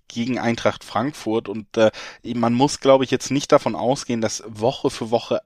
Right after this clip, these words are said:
sieben, acht Tore in Bayern-Spielen fallen. Deswegen ist das im Moment so ein bisschen mein Go-To-Move, ist einfach auf diese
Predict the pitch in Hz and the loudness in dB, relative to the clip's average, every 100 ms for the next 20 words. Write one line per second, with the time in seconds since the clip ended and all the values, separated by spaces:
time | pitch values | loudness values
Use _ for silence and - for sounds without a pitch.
0 | _ 117 104 127 147 120 - - - - | _ -12 -8 -8 -6 -4 -2 -4 -4 -2
1 | 147 127 98 107 131 117 - - 107 101 | 0 0 -2 2 4 4 -2 -8 -6 2
2 | 113 120 - - - 117 117 131 127 127 | 4 4 -4 -20 -12 -8 -2 0 4 2
3 | 123 135 123 117 151 143 131 127 127 120 | 2 0 4 4 2 -2 0 0 2 2
4 | 113 120 131 - 120 123 - 120 120 123 | 2 2 2 -2 -4 -4 -2 2 4 4
5 | 117 127 120 123 | 2 0 4 4